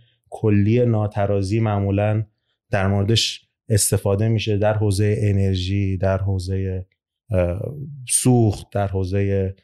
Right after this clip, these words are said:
فرض بفرمایید که بحث‌های بانکی، پولی، اه، و این هم نتیجهش رو مردم گاهی اوقات، اه، فرض کنید در بحث انرژی تو مسئلهٔ قطعی‌ها، چه بخش، اه،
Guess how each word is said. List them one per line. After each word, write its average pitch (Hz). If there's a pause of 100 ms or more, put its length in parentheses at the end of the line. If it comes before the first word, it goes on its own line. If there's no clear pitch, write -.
(280)
فرض 95
بفرمایید 90
که 90
بحث‌های 92
بانکی، 92
پولی، 95 (360)
اه، 95
و 101
این 160
هم 156 (120)
نتیجهش 120
رو 147
مردم 123
گاهی 131
اوقات، 120 (500)
اه، 98
فرض 110
کنید 117
در 107
بحث 104
انرژی 107
تو 117
مسئلهٔ 107
قطعی‌ها، 104 (420)
چه 104 (160)
بخش، 98
اه، 98